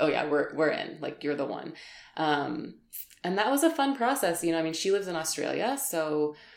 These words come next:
we probably spent eight months going back and forth, like, send, like, I'd send her pictures, like, maybe three pictures of a woman that I liked. And she would pick one that was gonna be the best for an illustration. And then we started out just doing,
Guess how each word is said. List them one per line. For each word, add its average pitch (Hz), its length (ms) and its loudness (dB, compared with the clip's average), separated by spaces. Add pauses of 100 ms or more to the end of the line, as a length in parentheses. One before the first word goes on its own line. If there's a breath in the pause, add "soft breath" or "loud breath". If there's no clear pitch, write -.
(500 loud breath)
we 175 880 0
probably 170 400 -4
spent 165 260 -6
eight 165 160 4
months 160 240 -4
going 160 260 -2
back 151 260 0
and 156 140 -4
forth, 151 240 -4
like, 147 200 -4
send, - 380 -2
like, 151 140 -4
I'd 151 180 0
send 165 280 0
her 160 320 2
pictures, 165 500 -2
like, 151 140 -4
maybe 151 160 -2
three 180 260 -2
pictures 175 440 0
of 156 120 0
a 156 80 -2
woman 156 280 0
that 151 100 -2
I 156 80 -4
liked. 143 520 -2 (420 loud breath)
And 151 560 -2
she - 180 0
would 160 160 6
pick 165 200 0
one 151 180 2
that - 100 0
was 151 120 0
gonna 151 220 -2
be 151 100 0
the 151 100 0
best 147 300 -4
for 156 80 -4
an 147 80 -4
illustration. 180 800 0
And 151 160 -4
then 143 160 -4
we 143 100 -4
started 170 320 0
out 151 160 -2
just - 240 -6
doing, 147 540 -4